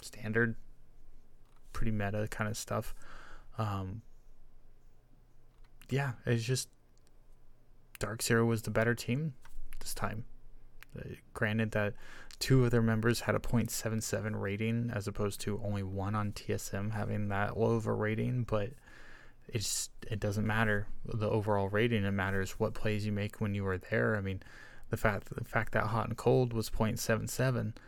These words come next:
but he still had three plants and a seventy-one percent headshot rating, which led the entire matchup except for Geo with the seventy-five percent.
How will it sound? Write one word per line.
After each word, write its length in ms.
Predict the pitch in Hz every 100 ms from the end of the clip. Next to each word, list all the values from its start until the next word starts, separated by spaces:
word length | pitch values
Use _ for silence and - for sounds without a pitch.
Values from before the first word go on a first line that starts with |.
| -
but 120 | -
he 80 | 113
still 300 | 104 - 127
had 220 | 107 104
three 440 | - - 123 107 101
plants 580 | - - 107 113 113 -
and 220 | 110 98
a 80 | 104
seventy-one 760 | - - - 117 120 104 107 101
percent 420 | 110 - 110 110
headshot 520 | 110 117 110 107 101
rating, 340 | 107 104 107 104
which 260 | 101 - - - -
led 400 | 101 110 113 113
the 120 | 110
entire 680 | 101 - 107 107 107 104 101
matchup 560 | 107 107 117 - 101
except 460 | - - - - 117
for 180 | - 107
Geo 440 | 101 117 113 107
with 160 | 104 104
the 100 | 120
seventy-five 640 | - 107 110 - 110 113
percent. 460 | - 117 - - -